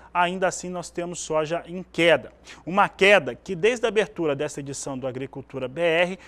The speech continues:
ficou maior. Veja que a queda pra soja é maior agora. Nós temos queda agora para a posição de novembro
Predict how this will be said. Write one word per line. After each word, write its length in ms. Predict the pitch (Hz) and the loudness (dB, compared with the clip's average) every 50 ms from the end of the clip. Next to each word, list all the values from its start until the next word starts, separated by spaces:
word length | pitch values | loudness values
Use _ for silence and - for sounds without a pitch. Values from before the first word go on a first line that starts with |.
| - - | -20 -20
ficou 540 | - - 262 247 - - 170 165 185 190 - - - | -12 -10 -10 -8 -6 -2 0 0 0 0 -2 -8 -16
maior. 720 | 147 139 135 143 170 196 202 185 160 139 139 139 135 - - - - - - | -12 -6 -2 2 2 2 2 2 2 2 4 4 4 2 0 -8 -20 -20 -18
Veja 440 | - 117 135 160 190 190 170 185 185 | -8 0 2 4 4 4 2 -2 -6
que 200 | 175 - - 180 | -6 -6 -2 0
a 80 | 180 165 | 0 0
queda 360 | - - 156 156 151 156 151 | 0 0 -2 -2 0 0 -2
pra 180 | - - 156 143 | -2 -2 -4 -4
soja 500 | - - - 156 156 165 160 147 170 147 - - - - | -4 -4 0 2 4 4 4 2 -2 -6 -6 -10 -12 -2
é 180 | - 165 190 208 | 2 4 4 4
maior 380 | 208 190 170 156 156 160 156 | 4 2 4 6 6 6 6
agora. 480 | 151 127 117 127 127 135 151 170 180 - - - - | 6 4 0 2 4 6 6 6 4 0 -6 -12 -12
Nós 160 | - 147 131 - | -10 -10 -8 -6
temos 320 | - 165 165 160 147 - | -6 -6 -6 -6 -8 -10
queda 440 | - - 160 156 156 151 156 151 117 | -8 -4 0 0 0 0 -2 -4 -2
agora 580 | 135 156 147 135 139 139 143 151 156 151 147 131 - - - _ - | -2 -4 -2 -2 0 4 6 6 6 6 2 0 -2 -10 -12 _ 4
para 220 | 202 208 208 196 | 6 8 8 6
a 20 | |
posição 560 | 185 - 180 180 156 156 147 - - 165 156 147 | 4 0 -2 -4 -4 -4 -6 -6 -4 -4 -4 -4
de 160 | 131 143 190 | -6 -6 -2
novembro 640 | 208 202 170 131 117 147 170 196 196 156 135 127 | 0 2 2 2 2 0 2 2 2 2 0 -4